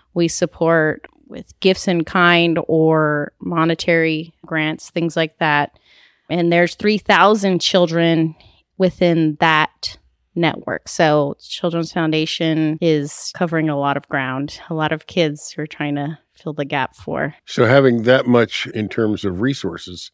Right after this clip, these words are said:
Speaker 2: is kind of
Speaker 1: Mm-hmm.
Speaker 2: a high quality problem to have.
Speaker 1: Yeah, it's a good <laughs> problem to have.
Speaker 2: Right. And so then what are the major hurdles? First of all, it sounds like with twenty something different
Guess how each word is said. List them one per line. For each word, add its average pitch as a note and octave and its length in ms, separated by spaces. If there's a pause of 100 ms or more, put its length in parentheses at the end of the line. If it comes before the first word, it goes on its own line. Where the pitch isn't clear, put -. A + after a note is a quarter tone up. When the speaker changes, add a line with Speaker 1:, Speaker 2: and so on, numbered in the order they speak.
Speaker 2:
is A2 120
kind C3 180
of G2 60
Speaker 1:
Mm-hmm. D#3 120
Speaker 2:
a B2+ 40
high G#2+ 80
quality G#2 420
problem G2+ 380
to E2+ 60
have. C3+ 420 (840)
Speaker 1:
Yeah, A#3 360 (120)
it's - 180
a F#3+ 40
good F#3 220
<laughs> - 0
problem F3 480
to F3+ 60
have. - 600 (400)
Speaker 2:
Right. A#2+ 440 (140)
And A#2+ 240
so C#3 200
then B2+ 360
what B2+ 220
are D3+ 60
the B2+ 120
major B2 760
hurdles? C#3 480
First D3+ 280
of B2+ 60
all, A2 80
it G#2 80
sounds C3 340
like A2 260
with G#2 260 (640)
twenty C#3 260
something A#2+ 460
different A2+ 360